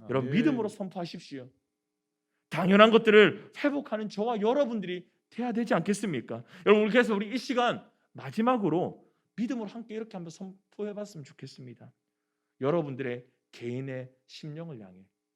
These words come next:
Speaker 1: 그리고 가정과 자녀의 문제들을 향해, 이 나라의 이민족을 두고 하나님께서 여러분들에게 품기 원하시는 그 영혼을 생각하시면서 믿음으로 선포하겠습니다. 저를 따라서 믿음으로 선포하겠습니다.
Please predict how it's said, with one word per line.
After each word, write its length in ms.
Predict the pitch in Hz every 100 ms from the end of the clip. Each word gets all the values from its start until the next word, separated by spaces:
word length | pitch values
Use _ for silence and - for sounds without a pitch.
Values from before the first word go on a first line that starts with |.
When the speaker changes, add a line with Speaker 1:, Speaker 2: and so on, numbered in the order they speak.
| _ _ _ _
Speaker 1:
그리고 240 | - 117 117
가정과 420 | - 123 151 143
자녀의 400 | 139 139 156 156
문제들을 540 | 147 131 131 156 175 151
향해, 320 | 98 101 98 _ _ _ _ -
이 80 |
나라의 260 | 226 220 214
이민족을 480 | 247 269 240 220 180
두고 480 | 143 175 139 101 - _ _ _ _ _ _ _ _ _ _
하나님께서 640 | - 277 269 240 220 220
여러분들에게 720 | 185 202 208 202 180 170 165
품기 380 | - - 294 269
원하시는 580 | 247 165 139 - 151 139
그 200 | 165 143
영혼을 380 | 113 123 190 170
생각하시면서 1000 | 185 190 180 147 - 127 101 - 127 87 _ _ _
믿음으로 380 | - 156 170 127
선포하겠습니다. 840 | 131 123 127 113 127 - 90 98 98 _ _ _ -
저를 220 | 185 196
따라서 340 | 214 202 -
믿음으로 300 | 160 196 214
선포하겠습니다. 920 | 190 180 185 185 170 156 135 175 254